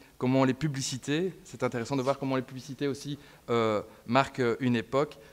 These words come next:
Et, euh, ici, on a, je crois, une tradition, euh, très, très belge dans cette publicité, qui est une publicité pour des revêtements de, de sol, qui, euh, présente ce revêtement de sol en disant le nouveau revêtement,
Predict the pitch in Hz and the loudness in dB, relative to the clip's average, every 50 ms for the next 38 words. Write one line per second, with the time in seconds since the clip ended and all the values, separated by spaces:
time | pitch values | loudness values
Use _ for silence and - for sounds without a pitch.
0 | - - - 135 131 139 135 110 123 113 113 113 - 117 107 - - - 131 131 | -20 -8 -2 0 2 2 2 0 0 0 0 0 0 -2 -6 -8 -8 -4 -2 -2
1 | 120 113 117 120 117 - - 120 113 107 - - 113 117 113 - - 127 120 117 | 0 0 0 -2 -2 -4 -4 -4 -4 -4 -6 -8 -8 -8 -10 -8 -8 -8 -6 -6
2 | 110 107 104 - - 123 - - 113 104 101 113 123 131 135 - - - - - | -6 -8 -10 -10 -12 -12 -10 -10 -10 -8 -6 -4 -4 -6 -6 -10 -14 -20 -20 -20
3 | - - 117 113 107 - 120 107 - 117 110 107 - 113 104 - 123 127 139 139 | -12 -8 -6 -6 -4 -6 -8 -10 -8 -10 -10 -10 -10 -12 -8 -4 -2 -2 -2 -4
4 | 135 - - - - - 110 110 - - 113 110 110 107 110 - - 117 113 107 | -8 -14 -20 -20 -12 -10 -10 -10 -6 -4 -4 -2 -2 -4 -6 -6 -8 -8 -10 -10
5 | 113 107 127 117 - - 107 107 113 101 110 104 107 101 - 110 110 107 104 104 | -8 -6 -6 -6 -6 -8 -8 -6 -6 -6 -6 -6 -8 -6 -6 -4 -4 -4 -4 -4
6 | 104 101 101 95 98 104 - - 117 117 123 135 - - - - - _ _ - | -6 -6 -6 -8 -8 -10 -8 -4 -4 -4 -4 -4 -8 -14 -20 -20 -20 _ _ -8
7 | 110 113 120 117 104 107 101 - - 120 101 117 117 113 - 104 113 104 113 110 | -4 -2 -2 -2 -2 -4 -6 -6 -8 -6 -4 -2 -4 -4 -4 -4 -4 -4 -4 -6
8 | - 117 107 - 131 127 113 123 123 117 117 120 127 120 123 120 127 123 117 120 | -6 -6 -4 -2 -2 0 0 0 0 2 2 2 2 2 2 2 2 0 0 -2
9 | 107 123 120 113 110 | -2 -2 -2 -2 -4